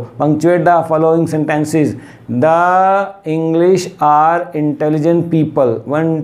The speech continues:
two, three। Three mistakes I can see। आपको लगा T छोटा Last में full स्टॉप नहीं है, English का ई छोटा है,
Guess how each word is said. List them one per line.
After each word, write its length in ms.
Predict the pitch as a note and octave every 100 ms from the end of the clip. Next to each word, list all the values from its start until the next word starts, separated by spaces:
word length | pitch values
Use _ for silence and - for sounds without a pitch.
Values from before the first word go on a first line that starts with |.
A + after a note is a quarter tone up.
| D#3
two, 300 | D3+ D#3 D#3+
three। 240 | D#3+ C#3+ C3
Three 180 | - F3
mistakes 440 | F3+ E3 D#3+ D#3
I 120 | D#3+ C#3+ D3
can 120 | C3+ B2
see। 160 | A#2 A2
आपको 240 | B2 B2 C#3+
लगा 260 | D#3 F#3+ F3+ - _ _ _
T 140 | B2+ B2
छोटा 520 | C3 B2+ B2+ B2+ - - -
Last 280 | B2 B2+ B2+
में 60 | C3
full 160 | B2+
स्टॉप 260 | A#2+ B2 B2
नहीं 220 | B2 B2+
है, 180 | B2+ B2+
English 260 | B2+ B2+ B2
का 160 | B2+ C3+
ई 100 | B2
छोटा 300 | A#2+ B2 B2
है, 240 | A#2+ A#2